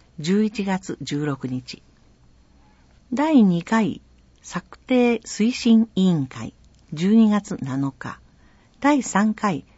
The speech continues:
策定推進委員会、二月下旬。第五回、虹色ネットワーク会議、二月下旬。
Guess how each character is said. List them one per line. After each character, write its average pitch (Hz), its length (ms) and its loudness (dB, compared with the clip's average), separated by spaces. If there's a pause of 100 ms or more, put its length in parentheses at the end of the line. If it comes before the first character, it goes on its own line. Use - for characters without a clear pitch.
策 - 340 -6
定 254 200 0
推 233 320 -4
進 220 420 2
委 180 140 -2
員 170 200 0
会、 - 280 -14 (320)
二 233 100 4
月 196 240 -4
下 113 180 -4
旬。 123 240 -4 (1300)
第 214 380 2
五 131 180 -8
回、 175 320 -6 (400)
虹 202 380 4
色 240 160 6
ネ 214 120 8
ッ 214 40 4
ト 214 220 -2
ワ 208 140 2
ー - 40 0
ク - 140 -20
会 165 280 -4
議、 113 180 -12 (420)
二 202 160 4
月 170 340 -4
下 113 180 -4
旬。 120 320 -6